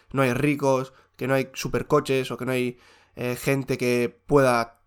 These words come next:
tener poder adquisitivo y que son todos pobres y viven en chabolas, ¿no? Pero aunque sí que hay muchísima gente y muchísima, mm, diferencia entre los dos continentes, entre Europa y, y África, o incluso Latinoamérica y África,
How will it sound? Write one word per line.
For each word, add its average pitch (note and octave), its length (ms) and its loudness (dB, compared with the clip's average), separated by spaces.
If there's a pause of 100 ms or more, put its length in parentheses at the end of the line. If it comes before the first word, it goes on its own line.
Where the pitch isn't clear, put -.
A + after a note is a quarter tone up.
tener C3+ 500 -2
poder C#3 220 6
adquisitivo C#3+ 480 2
y C#3 60 -2
que - 40 -12
son C3+ 200 -4
todos A2+ 240 -2
pobres A#2+ 320 -6
y - 20 -4
viven A#2 180 -2
en G#2+ 60 -6
chabolas, - 380 -8
¿no? - 200 -10
Pero C3+ 180 4
aunque C3+ 200 0
sí G3+ 220 2
que F#3 160 6
hay A#2+ 180 0
muchísima C#3 500 -2
gente D3+ 380 -2
y B2 80 0
muchísima, C3 720 0
mm, A#2+ 240 -4
diferencia C#3 600 0
entre A2+ 320 -4
los A#2 100 -2
dos C3 140 -2
continentes, C#3 640 -2
entre G#2+ 420 -8
Europa B2 400 0
y, A#2+ 240 -4 (180)
y B2 420 0
África, C3 380 0
o C#3 80 4
incluso C3 320 0
Latinoamérica B2 800 0
y A2+ 240 -6
África, C3 480 -2